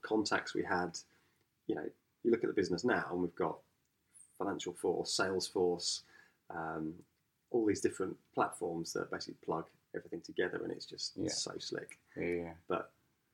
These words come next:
Speaker 1: at the time, it was quite hard to find.
Speaker 2: Yeah, yeah. I can imagine. 'Cause I know, <laughs>
Speaker 1: <laughs>
Speaker 2: can
Speaker 1: You
Speaker 2: ima-,
Speaker 1: know.
Speaker 2: I know, yeah, I know that personally, just kind of, like, swimming through all that different stuff.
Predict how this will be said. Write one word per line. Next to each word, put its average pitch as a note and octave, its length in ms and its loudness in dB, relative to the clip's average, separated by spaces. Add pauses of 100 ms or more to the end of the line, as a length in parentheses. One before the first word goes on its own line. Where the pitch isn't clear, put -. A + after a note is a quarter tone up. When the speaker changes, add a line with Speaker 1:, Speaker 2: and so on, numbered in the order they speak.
(120)
Speaker 1:
at - 80 -2
the - 60 -6
time, E2+ 280 4
it F2 60 -10
was - 80 -16
quite - 180 -6
hard - 160 -6
to - 60 -20
find. - 320 -6 (340)
Speaker 2:
Yeah, F2 180 2 (340)
yeah. F2+ 180 -2 (260)
I - 60 -2
can F2+ 140 4
imagine. F2 480 2 (260)
'Cause - 80 0
I F#2 100 10
know, F2 140 10
<laughs> B2+ 180 8
Speaker 1:
<laughs> - 0 -
Speaker 2:
can A#2 400 12 (260)
Speaker 1:
You A#2 80 12
Speaker 2:
ima-, G#2+ 320 12 (100)
Speaker 1:
know. D3 140 12
Speaker 2:
I G#2 120 12
know, G#2+ 240 10
yeah, F#2 240 8
I F#2 60 10
know G2+ 200 12
that F#2 220 12
personally, F2+ 560 10
just F#2 220 2
kind F2+ 160 6
of, F2+ 80 6
like, - 160 6
swimming F2+ 340 10
through F#2+ 220 8
all F2+ 80 10
that - 160 6
different F2 260 2
stuff. F2+ 260 2